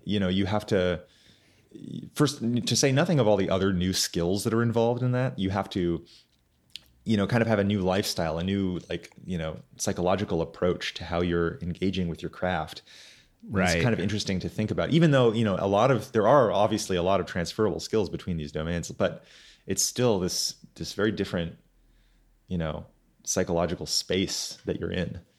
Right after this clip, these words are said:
Speaker 1: That's what I've
Speaker 2: Totally.
Speaker 1: heard.
Speaker 2: Totally. Yeah, no, I, I mean, as have I. I think too, it's, uh, you know, if folks are interested in this kind of, like, you know, publishing,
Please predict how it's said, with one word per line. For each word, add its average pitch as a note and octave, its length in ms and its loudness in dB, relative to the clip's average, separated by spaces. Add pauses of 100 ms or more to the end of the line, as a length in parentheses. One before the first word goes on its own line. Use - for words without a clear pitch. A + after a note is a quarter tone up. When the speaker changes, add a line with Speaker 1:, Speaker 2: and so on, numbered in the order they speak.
(560)
Speaker 1:
That's G2+ 140 -2
what G2 160 6
I've F2+ 80 6
Speaker 2:
Totally. D#2+ 200 0
Speaker 1:
heard. - 80 -10 (680)
Speaker 2:
Totally. F2+ 580 2 (560)
Yeah, B2 340 4
no, A2+ 200 4
I, G2 220 4
I G#2+ 240 0
mean, G#2+ 120 4
as G2 220 2
have F#2+ 180 0
I. E2+ 500 2
I B2 120 2
think D#3 240 4
too, C#3+ 180 4
it's, G2+ 240 2
uh, G2 240 4
you G#2+ 80 2
know, F#2 120 2
if G#2 80 2
folks A2 340 2
are G2+ 80 2
interested - 480 -2
in F2 80 0
this - 160 -2
kind D#2+ 200 -2
of, D#2+ 140 -4
like, D#2 200 -2
you D#2+ 60 -2
know, C#2 140 -2
publishing, D#2 960 -2